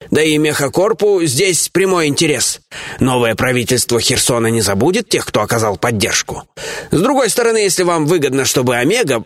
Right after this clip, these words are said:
обзавелась здесь постоянной базой, а иного выхода у нас не будет, либо Омега, либо смерть в огне». Старик не закончил фразу,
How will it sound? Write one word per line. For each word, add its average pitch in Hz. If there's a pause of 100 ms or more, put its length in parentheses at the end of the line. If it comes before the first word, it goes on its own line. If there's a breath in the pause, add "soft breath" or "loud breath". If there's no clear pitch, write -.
обзавелась 123
здесь 104
постоянной 113
базой, 98 (500 loud breath)
а 90
иного 101
выхода 98
у 107
нас 101
не 104
будет, 143
либо 104
Омега, 113
либо 110
смерть 107
в 107
огне». 107 (320)
Старик 175
не 165
закончил 143
фразу, 139